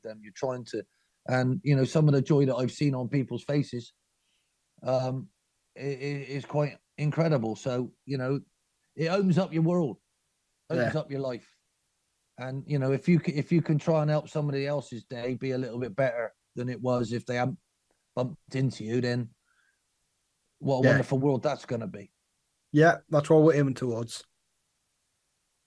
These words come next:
Speaker 2: That's what we're
Speaker 1: Well,
Speaker 2: aiming
Speaker 1: good
Speaker 2: towards.
Speaker 1: luck with it all. Absolutely
Speaker 2: So
Speaker 1: incredible, honestly. But this
Speaker 2: So would
Speaker 1: helps, doesn't it?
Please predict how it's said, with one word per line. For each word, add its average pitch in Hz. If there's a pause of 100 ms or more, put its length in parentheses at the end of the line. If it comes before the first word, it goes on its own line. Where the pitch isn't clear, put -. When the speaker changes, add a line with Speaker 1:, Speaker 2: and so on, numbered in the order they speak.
Speaker 2:
That's -
what 110
we're 113
Speaker 1:
Well, 143
Speaker 2:
aiming 151
Speaker 1:
good 185
Speaker 2:
towards. 185
Speaker 1:
luck 156
with 156
it 123
all. 117
Absolutely 143
Speaker 2:
So 131
Speaker 1:
incredible, 113 (180)
honestly. 120 (600)
But 151
this 185
Speaker 2:
So 180
would 180
Speaker 1:
helps, 165
doesn't 156
it? 123